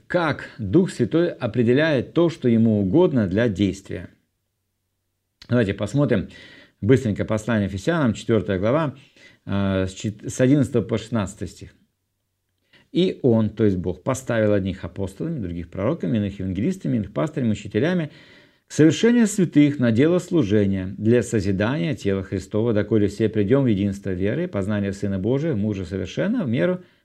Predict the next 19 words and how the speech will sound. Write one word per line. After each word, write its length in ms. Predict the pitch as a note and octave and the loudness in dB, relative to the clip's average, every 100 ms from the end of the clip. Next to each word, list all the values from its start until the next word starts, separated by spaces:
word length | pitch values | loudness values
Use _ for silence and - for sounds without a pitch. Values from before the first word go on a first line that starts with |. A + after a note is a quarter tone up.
| _ | _
полного 420 | - B2 D#3 D#3 A2+ | 0 2 4 2 0
возраста 460 | F2+ G2+ G#2 - | 0 -2 -4 -8
Христова, 540 | G#2 B2+ B2+ G#2+ D2+ D#2+ | -6 -4 -4 -4 -4 0
дабы 260 | D3+ A#3+ | 2 4
мы 360 | E3 C#3+ D3 - _ _ _ | 4 2 2 -6 _ _ _
не 180 | A2+ D#3 | 2 2
были 160 | F3 E3 | 4 4
более 320 | A2+ E3 F3 | 4 4 4
младенцами», 1160 | D#3 D3 G3+ B2+ C#3+ C#3 - C3 C#3+ D3 - - _ _ - | 4 4 2 4 4 2 0 2 4 2 -2 -16 _ _ -4
помните 340 | D3+ D#3+ G#2 G2 | 0 0 0 -4
это 120 | G2 | -6
слово, 320 | - F#2+ E2+ | -6 -6 -4
да? 240 | G2+ C#3 - _ _ | -6 -8 -12 _ _
«Колеблющимися 880 | - A2+ D#3+ G3+ F#3+ F#3 F#3 F3 F3+ | 0 4 6 6 4 2 0 0 -2
и 180 | - B2 | 0 2
увлекающимися 800 | A2+ A2 A#2+ C#3 D3 D3 C3+ C3+ | 4 2 2 0 0 -2 -4 -4
всяким 380 | B2 A#2 A#2+ A2+ | -4 -2 0 0
ветром 300 | A2 C3 C#3+ | 0 0 -2
учения, 460 | C3 A2+ C3 D3+ | -2 -2 -2 -4